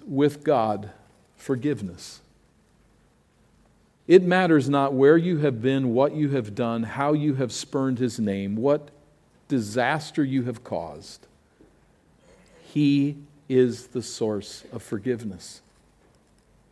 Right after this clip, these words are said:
He wipes clean the slate of our wrong. And He can do that justly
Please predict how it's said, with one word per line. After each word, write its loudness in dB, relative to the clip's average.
He 2
wipes 2
clean -2
the -6
slate -2
of -2
our 2
wrong. -2
And -2
He 0
can -2
do 2
that 2
justly -4